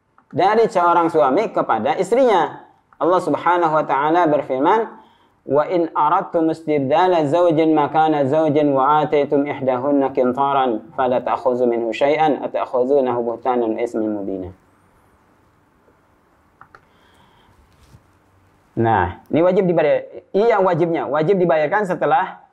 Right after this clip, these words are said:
dicampuri. Yang kedua, ya, salah satu dari suami atau istrinya meninggal dunia. Ini ijma' para ulama,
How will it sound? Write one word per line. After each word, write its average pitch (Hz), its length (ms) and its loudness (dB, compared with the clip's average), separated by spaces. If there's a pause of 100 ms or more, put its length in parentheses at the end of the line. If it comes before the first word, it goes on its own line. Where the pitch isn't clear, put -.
(180)
dicampuri. 127 560 -8 (800)
Yang 226 240 4
kedua, 254 480 -2 (240)
ya, 95 240 -16 (1300)
salah 220 400 0
satu 294 400 2
dari 220 240 4
suami 240 720 0 (1400)
atau 196 400 0
istrinya 180 720 0
meninggal 190 400 2
dunia. 139 320 0
Ini 220 320 2
ijma' 180 320 0
para 170 180 2
ulama, 170 720 0